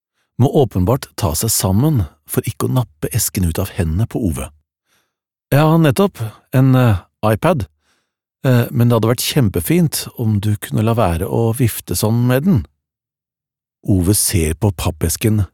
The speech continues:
som om den var en særdeles suspekt form for eske. Som om den kjørte rundt på en Vespa iført joggebukser og nettopp hadde sagt «død kompis» til ham, og deretter prøvd å selge ham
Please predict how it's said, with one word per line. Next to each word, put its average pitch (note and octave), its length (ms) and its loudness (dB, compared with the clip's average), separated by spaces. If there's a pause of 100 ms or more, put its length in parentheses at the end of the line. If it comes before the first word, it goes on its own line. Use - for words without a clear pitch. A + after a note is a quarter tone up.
(120)
som - 240 0
om E2 160 2
den G#2+ 160 0
var E2 140 0
en F#2 100 2
særdeles F2 640 -2
suspekt - 800 -4
form D2 320 -4
for G2 160 -4
eske. F2+ 320 -4 (1120)
Som D3 240 0
om G2 160 2
den B2 160 2
kjørte A2+ 540 2
rundt A2 240 0
på F2 100 0
en A2+ 180 4
Vespa G2+ 460 0
iført G#2 400 0
joggebukser G2 840 2 (400)
og B2+ 100 4
nettopp G#2 320 0
hadde G#2 160 2
sagt - 280 0 (120)
«død G#2+ 400 2
kompis» G2+ 460 0
til A2+ 160 2
ham, C3 240 2 (480)
og A2+ 80 2
deretter D#2+ 320 -2
prøvd F#2 240 -2
å F#2 60 0
selge D#2 360 -2
ham F2 160 -2